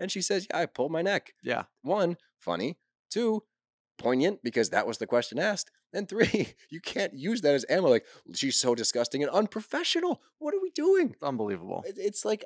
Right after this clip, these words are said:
Speaker 1: I, I literally thought I was going insane watching this.
Speaker 2: It is. I mean, they're already insane because, again, that side of the room thinks that they did so well.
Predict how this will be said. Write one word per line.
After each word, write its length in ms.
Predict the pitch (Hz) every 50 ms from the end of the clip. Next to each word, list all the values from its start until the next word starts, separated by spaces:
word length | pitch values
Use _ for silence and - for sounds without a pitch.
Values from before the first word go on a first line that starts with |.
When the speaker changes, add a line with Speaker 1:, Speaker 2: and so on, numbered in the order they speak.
| - -
Speaker 1:
I, 220 | 160 185 190 165 -
I 100 | 151 160
literally 460 | 165 156 147 160 170 175 180 180 170 -
thought 420 | - - - - - - - 123
I 60 | 120 120
was 140 | 120 113
going 380 | 85 - - 107 110 110 107 104
insane 680 | 95 92 85 - - - - 101 104 101 87 78 73 71
watching 400 | 73 73 73 - - - 73 69
this. 320 | 62 58 - - - - - _ -
Speaker 2:
It 80 | 160
is. 200 | 180 175 - -
I 120 | - 120 139
mean, 160 | 139 139 131
they're 200 | 123 - 185 160
already 360 | 147 135 120 117 113 110 104
insane 340 | 104 101 92 - 98 98 98
because, 320 | 95 98 104 107 98 90
again, 480 | 90 - 113 117 117 107 98 92 92 - - 101
that 300 | 98 107 104 110 104 -
side 200 | - 117 110 113
of 40 |
the 80 | 107 101
room 240 | 98 104 101 98 95
thinks 300 | - - 101 95 - -
that 100 | 92 -
they 100 | 101 98
did 240 | 90 101 95 92 -
so 320 | - - - - 92 92
well. 460 | 95 98 - 101 101 95 - - -